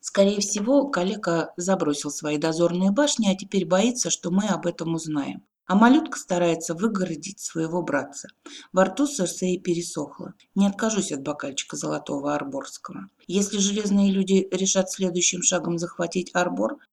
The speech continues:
все королевство в скором времени почувствует жажду. Возможно, ко всему этому приложил руку Станис. Бейлон Грейджой предлагал моему отцу союз. Возможно, его сын предложил что-то подобное Станису.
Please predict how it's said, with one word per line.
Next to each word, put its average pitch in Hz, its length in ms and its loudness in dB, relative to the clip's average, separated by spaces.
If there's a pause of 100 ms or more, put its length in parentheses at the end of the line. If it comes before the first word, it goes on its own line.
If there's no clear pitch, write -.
(140)
все 190 220 -2
королевство 190 560 4
в - 20 -8
скором 175 320 -2
времени 165 360 -2
почувствует 180 680 -8
жажду. - 420 -6 (560)
Возможно, 254 480 8
ко 233 100 -4
всему 233 320 6
этому 220 300 2
приложил 196 580 2
руку 196 240 0
Станис. - 640 -4 (240)
Бейлон 240 460 8
Грейджой 220 440 2
предлагал 185 540 2
моему 185 320 2
отцу 175 260 -4
союз. 175 540 -2 (260)
Возможно, 202 500 8
его 180 180 2
сын 220 340 2
предложил 175 500 0
что-то - 340 -4
подобное 175 540 2
Станису. 151 680 -4